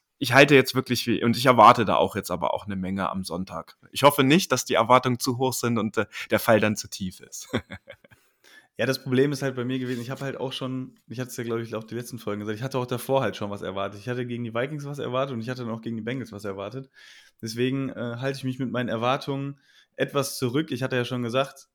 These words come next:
Speaker 2: Ergebnis ist natürlich nicht zweitrangig, aber wenn wir jetzt sehen, okay, wir verlieren extrem unglücklich,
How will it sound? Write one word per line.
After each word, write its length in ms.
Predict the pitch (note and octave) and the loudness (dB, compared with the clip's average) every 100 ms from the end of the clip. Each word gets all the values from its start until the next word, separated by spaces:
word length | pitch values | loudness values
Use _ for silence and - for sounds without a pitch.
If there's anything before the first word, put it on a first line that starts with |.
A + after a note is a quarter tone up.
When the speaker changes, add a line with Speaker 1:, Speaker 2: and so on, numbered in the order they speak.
| _ | _
Speaker 2:
Ergebnis 800 | A2 A#2+ C#3+ C#3+ C#3 C#3 - _ _ _ _ | -6 -4 -4 -2 -2 -2 -8 _ _ _ _
ist 200 | - A2+ | -10 -4
natürlich 360 | A#2 A2 B2 A#2 | -4 0 0 2
nicht 220 | B2+ B2+ | -2 -2
zweitrangig, 680 | B2 B2+ C3 B2+ C#3 C3+ - | 0 0 2 -2 -2 -6 -6
aber 400 | A2 A2+ A2+ A2+ - - _ _ _ _ | 0 2 2 0 -16 -20 _ _ _ _
wenn 200 | A#2 A#2+ | -2 0
wir 120 | A2+ A#2 | 2 0
jetzt 180 | A2+ | 0
sehen, 220 | A2+ B2 C3 | 4 4 4
okay, 560 | - C3 C3 A#2 - _ | 0 2 2 2 -4 _
wir 200 | - A2+ | -10 -10
verlieren 480 | A2+ A#2+ B2 B2 A#2+ | -4 -2 0 0 -2
extrem 420 | A#2 A2+ - B2+ | -6 -8 -2 0
unglücklich, 760 | B2+ C3+ C3 B2+ C3 A#2+ - - | 0 0 2 0 0 -2 -4 -16